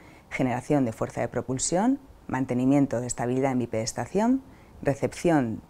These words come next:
y soporte del peso corporal y conservación de la energía. La unidad pasajero tiene una función de progresión o desplazamiento hacia adelante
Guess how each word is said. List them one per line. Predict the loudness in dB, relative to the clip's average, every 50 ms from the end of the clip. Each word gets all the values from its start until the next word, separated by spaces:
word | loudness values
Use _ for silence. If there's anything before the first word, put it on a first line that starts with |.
| -12 -8
y | -6
soporte | -4 -2 -2 0 2 2 2 2 2 -2
del | -2 -2 -4
peso | -4 -4 -2 -2 0
corporal | 0 -2 -2 0 2 2 4 4 2 2 -2 -6 -16 -20 -20 -20 -14 -6
y | -4 0
conservación | 0 0 0 0 0 0 0 0 0 -2 0 0
de | 0 0
la | -2
energía. | -2 -4 -6 -8 -10 -14 -14 -14 -16 -20 -20 -20 -20 -20 -20 -20 -20 -20 -20 -20 -20 -20 -20 -20 -20 -20 -20 -20 -20 -10
La | -4 0 2
unidad | 4 4 4 4 2
pasajero | 0 -2 -2 -4 -4 -2 0 2 2 0 0
tiene | 0 0 0 2
una | 2 0 0
función | 0 -2 -2 0 0 0 2 2
de | 0
progresión | 0 0 -2 -2 -2 -2 -2 0 0 0 0 0 -2 -6
o | -8
desplazamiento | -8 -6 -4 -4 -4 -4 -2 -4 -2 -2 -2
hacia | -2 -2 0 0
adelante | 2 2 2 2 0 0 0 0 -2 -2